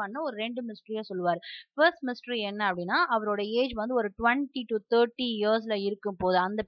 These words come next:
பீரியட் தான் வந்து the strongest years of my life அப்படின்னு சொல்லி mention பண்ணியிருக்கிறாரு. அதை தான் வந்து first mystery of லைஃப்னு mention பண்ணிருக்காரு. இந்த incident தான் first mystery of life அப்படின்னு mention பண்ணிருக்காரு. So இதுல வந்து அவர் என்ன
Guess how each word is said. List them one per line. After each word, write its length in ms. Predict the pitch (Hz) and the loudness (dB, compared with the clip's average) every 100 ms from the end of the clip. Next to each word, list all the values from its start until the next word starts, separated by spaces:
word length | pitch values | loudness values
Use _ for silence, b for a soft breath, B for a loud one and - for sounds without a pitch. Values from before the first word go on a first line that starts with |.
| 240 | -4
பீரியட் 360 | 254 240 185 | 0 2 2
தான் 120 | 202 190 | 0 0
வந்து 160 | 208 359 _ _ - | 0 -2 _ _ 0
the 80 | 196 | 0
strongest 840 | - - 254 262 262 285 269 302 - 208 208 | -2 0 6 8 8 4 0 0 -2 -2 4
years 320 | 226 240 226 208 | 6 6 6 0
of 80 | - 190 | 0 -2
my 100 | 196 175 - 214 | -2 -2 -10 -2
life 240 | 202 180 - 180 | 0 0 -4 -6
அப்படின்னு 260 | 180 202 | -4 -4
சொல்லி 140 | 185 220 | -2 -2
mention 320 | 185 185 214 190 | -4 -4 -6 -4
பண்ணியிருக்கிறாரு. 580 | 180 170 - 170 170 226 403 B B B 214 | -4 -4 -4 -2 4 4 4 B B B 4
அதை 120 | 214 233 | 4 4
தான் 100 | 285 | 2
வந்து 120 | 254 320 - | 2 -4 -4
first 300 | 285 294 - 262 | -2 -2 -4 -6
mystery 340 | 226 - 240 240 | -6 -8 -2 0
of 80 | 226 202 | 0 -2
லைஃப்னு 440 | 196 190 - 220 311 294 | -4 -4 -8 -2 0 0
mention 280 | 208 - 185 | -2 -4 -6
பண்ணிருக்காரு. 300 | 180 170 175 | -4 -2 -2
இந்த 100 | 190 196 | -2 -4
incident 320 | 185 214 185 | -4 -6 -2
தான் 120 | 220 269 | -4 -2
first 180 | 220 - | -6 -6
mystery 260 | 208 - 202 | -12 -8 -6
of 40 | 185 185 | -6 -4
life 160 | 185 175 | -4 -4
அப்படின்னு 280 | 180 185 208 285 | -6 -4 -4 -2
mention 300 | 196 185 175 | -4 -4 -6
பண்ணிருக்காரு. 460 | 175 165 - 170 170 - - B B - | -6 -6 -2 -2 -2 -6 -14 B B -4
So 60 | 359 311 | -2 0
இதுல 220 | 311 349 311 | 0 0 2
வந்து 200 | 269 269 | 0 0
அவர் 140 | 269 233 | 0 0
என்ன 120 | 254 | -2